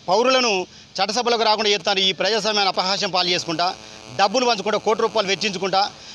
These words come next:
కాబట్టి ఇలాంటి వ్యవస్థను నిర్మూలించాలని, నిజమైన నాయకులు చట్టసభ నుండి ఎంతోమంది పేద బిడ్డలను బాగు చేయాలని నా ఆలోచన విధానంతోనే వస్తానా. నిజమైన నాయకులు అయితే ప్రతి కాంగ్రెసే కావచ్చు, బీజేపీ కావచ్చు,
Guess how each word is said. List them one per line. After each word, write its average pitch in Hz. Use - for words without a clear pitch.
కాబట్టి 226
ఇలాంటి 247
వ్యవస్థను 247
నిర్మూలించాలని, 247
నిజమైన 269
నాయకులు 254
చట్టసభ 233
నుండి 247
ఎంతోమంది 262
పేద 233
బిడ్డలను 254
బాగు 247
చేయాలని 247
నా 214
ఆలోచన 247
విధానంతోనే 233
వస్తానా. 220
నిజమైన 262
నాయకులు 269
అయితే 262
ప్రతి 214
కాంగ్రెసే 247
కావచ్చు, 254
బీజేపీ 233
కావచ్చు, 254